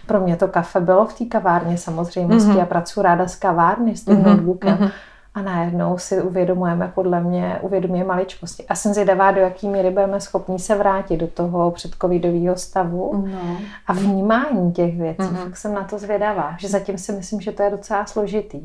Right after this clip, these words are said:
Speaker 2: Jo, jo, a já teda, ne každý si tohohle váží, ale jako ty, jak jsi to popsala. Opravdu vidím pak lidi, který prostě zase z toho strachu, když se zase zavře,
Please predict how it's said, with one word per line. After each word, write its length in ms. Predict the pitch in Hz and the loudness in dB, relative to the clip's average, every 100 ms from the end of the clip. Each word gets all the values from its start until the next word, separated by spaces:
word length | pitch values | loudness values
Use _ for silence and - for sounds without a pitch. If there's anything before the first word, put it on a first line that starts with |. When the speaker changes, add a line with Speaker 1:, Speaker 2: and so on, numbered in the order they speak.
| 170 - | -14 -4
Speaker 2:
Jo, 280 | 196 190 180 - - | -2 0 -2 -6 0
jo, 460 | 202 190 196 202 208 | 2 4 2 0 -2
a 420 | 190 180 180 180 180 180 180 | 0 0 0 0 -2 -6 -4
já 180 | 196 190 | -4 -2
teda, 440 | 190 196 190 190 - - - - - | -2 0 0 -2 -10 -18 -18 -14 -2
ne 220 | 196 220 | 2 4
každý 340 | 226 196 240 | 4 2 0
si 160 | 302 165 | -2 -2
tohohle 460 | 160 156 160 156 147 | -2 -2 -2 -6 -6
váží, 440 | 147 147 - 170 - | -8 -10 -12 -12 -12
ale 240 | 160 151 | -8 -4
jako 220 | 156 151 - | -4 -6 -14
ty, 160 | - - - - - | -14 -14 -14 -16 -10
jak 160 | 170 | -10
jsi 60 | - | -10
to 80 | - | -16
popsala. 680 | - 151 - - 156 160 - - - - | -16 -16 -12 -8 -6 -8 -14 -20 -20 -12
Opravdu 440 | - 180 185 170 185 | -6 -2 -2 -2 -4
vidím 380 | 185 175 180 175 | -4 -6 -6 -4
pak 200 | 185 180 | -4 -4
lidi, 360 | 190 180 170 156 | -4 2 2 2
který 380 | - 196 175 | 0 0 2
prostě 680 | 175 - 170 - - 180 175 175 | 0 -4 -10 -8 0 2 2 0
zase 400 | 180 180 - 180 | -2 -4 -6 -8
z 100 | - | -8
toho 220 | 180 180 | -6 -6
strachu, 460 | 180 - 185 - 180 | -6 -4 -4 -4 -6
když 240 | 170 170 | -4 -6
se 160 | - 175 | -4 -4
zase 280 | 170 - | -4 -6
zavře, 600 | 165 170 165 170 147 143 | -4 -4 -4 -2 -2 -4